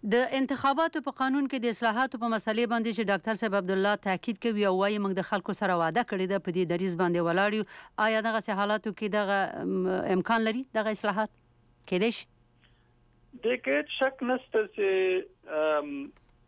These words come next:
Speaker 2: اه، د انتخاباتو په برخه کې اصلاحات ضروري دي، اه، اما، اه، تر هغه حده باید اصلاحات راوستل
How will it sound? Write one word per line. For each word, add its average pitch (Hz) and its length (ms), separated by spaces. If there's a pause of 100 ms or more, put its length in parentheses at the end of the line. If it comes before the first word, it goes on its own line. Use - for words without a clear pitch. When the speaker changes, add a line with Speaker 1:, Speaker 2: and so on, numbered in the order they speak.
(240)
Speaker 2:
اه، 131 420
د 131 380
انتخاباتو 151 600
په 175 140
برخه 170 340
کې 151 380
اصلاحات 139 600
ضروري 131 460
دي، 262 200 (280)
اه، 139 640
اما، 143 300 (680)
اه، 131 540 (120)
تر 143 200
هغه 151 260
حده 214 320
باید 165 280
اصلاحات 139 560
راوستل 135 520